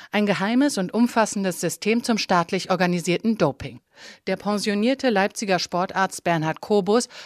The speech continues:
war nach eigenen Angaben Teil dieses Systems.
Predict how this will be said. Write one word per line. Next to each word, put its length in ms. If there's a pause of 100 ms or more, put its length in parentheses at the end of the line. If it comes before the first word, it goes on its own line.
war 100
nach 200
eigenen 400
Angaben 540
Teil 360
dieses 380
Systems. 760